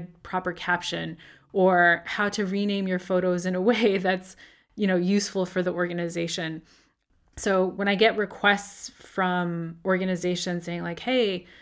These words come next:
do you know a photographer in this place or that place?" Like, I have no problem recommending lots of people and just putting names out there and trying to connect people, because I think there needs to be more representation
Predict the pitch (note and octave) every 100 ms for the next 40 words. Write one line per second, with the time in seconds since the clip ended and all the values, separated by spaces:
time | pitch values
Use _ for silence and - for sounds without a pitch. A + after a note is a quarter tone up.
0 | - - - G3 G3+ G#3 - F3+ G#3 G#3
1 | G3 F#3 G3 - G3 F#3 F#3+ F#3+ F#3 -
2 | F3+ E3 F3 - C4+ D#4 F4 D4+ B3 B3
3 | - A3+ A3+ F#3+ F3 F#3 G#3 F#3+ F#3 F3
4 | F3 F3+ F#3 F#3 - G3+ F#3 E3 E3 -
5 | - - F#3 F3+ - - C#4 C4+ A3+ G3+
6 | G#3 F#3+ E3+ E3 E3+ E3+ F3+ A3 A#3 A#3
7 | G3+ F#3+ - - E3+ E3 E3+ F3 F#3 F#3
8 | - - - - A#3 A#3+ C4+ C4 A3 G3
9 | G3 F#3 - F#3 G3 G3 F#3 G3 A#3 A3+
10 | G3+ G3 F#3 F3+ E3 - E3 - E3+ E3+